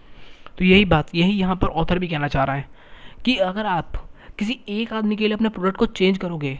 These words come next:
तो दिक्कत हो जाएगी, लेकिन आप किसी कंज्यूमर बेस के लिए चेंज करोगे कि मेरा एक बेस है, मैं उसको चेंज करूँगा, तो सही रहेगा वो। समझ पा रहे हो? क्योंकि देखो, आपकी जो ग्रोथ है, आपकी जो ग्रोथ है वो क-, वो आपकी उसमें नहीं छुपी, आपकी एक कंज्यूमर में नहीं छुपी,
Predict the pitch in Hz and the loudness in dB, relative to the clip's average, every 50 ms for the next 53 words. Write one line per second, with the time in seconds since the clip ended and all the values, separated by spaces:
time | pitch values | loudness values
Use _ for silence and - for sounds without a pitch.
0 | - - 208 208 185 175 - 180 175 180 170 139 131 135 131 135 135 131 - - | 2 2 4 4 4 2 2 0 0 2 0 0 -2 -4 -4 -8 -10 -12 -14 -20
1 | _ - - - - 165 180 202 214 208 - 220 240 240 - 208 - - - - | _ -20 -18 -4 0 2 4 4 4 4 4 2 2 2 0 -4 -6 -2 0 2
2 | 175 180 - 180 196 233 233 208 151 135 - 175 214 214 - - 202 196 190 - | 2 4 6 6 8 8 6 4 4 6 6 8 8 6 6 2 0 0 2 2
3 | 185 170 151 165 156 147 139 143 143 139 - - - - - - - - 175 180 | 2 2 2 0 -2 -2 -2 -4 -6 -8 -8 -12 -16 -18 -20 -16 -8 -6 -4 0
4 | 185 202 196 156 143 175 185 196 196 - 208 202 202 180 - - - 196 - 180 | 0 0 0 2 4 4 4 4 4 4 4 6 6 4 4 4 4 6 6 6
5 | 175 165 - 156 151 151 151 147 156 - - - - - - - - - 202 208 | 6 4 4 2 2 2 0 -2 -2 -4 -8 -10 -10 -12 -14 -10 2 6 8 8
6 | 233 240 - - 196 185 190 160 139 127 120 131 131 127 127 - - - - - | 8 8 8 8 8 8 10 8 8 6 4 2 2 0 -2 -4 -6 -8 -10 -14
7 | - - - - - - - - - - - 190 196 190 - 185 170 151 143 - | -14 -14 -16 -16 -18 -20 -20 -18 -12 -4 -2 0 0 2 0 0 0 -2 -4 -6
8 | - - - - - 202 190 202 190 175 160 - 147 135 123 - - - - - | -10 -14 -12 -4 -2 -2 0 0 0 0 2 0 -2 -2 -4 -8 -8 -10 -14 -14
9 | - - - - - - - - - - - - - - 180 165 - - - 240 | -16 -18 -18 -20 -20 -20 -20 -20 -20 -20 -20 -14 -6 0 2 2 2 2 2 2
10 | 226 240 185 165 165 180 175 165 160 139 131 - - - - - - - - - | 4 4 4 4 4 4 2 0 -2 -4 -6 -8 -14 -16 -18 -20 -20 -20 -14 -4
11 | - 170 180 202 208 214 175 160 170 160 147 135 - 131 135 170 196 190 - 180 | 0 0 0 2 0 0 -2 0 -2 -2 -2 -2 -4 -4 -4 -4 -6 -4 -2 -2
12 | 180 165 185 196 196 185 185 - - 214 180 - 196 170 156 151 185 - 156 135 | -2 0 0 0 0 -2 -2 -2 -2 -2 0 2 2 2 4 6 6 6 6 6
13 | - - - - - - - - - - 202 220 214 - 208 180 185 185 185 180 | 4 2 2 2 2 0 0 -4 0 2 2 2 4 2 2 4 6 6 6 6
14 | 180 175 170 165 - - - 147 | 6 4 4 4 2 2 0 -4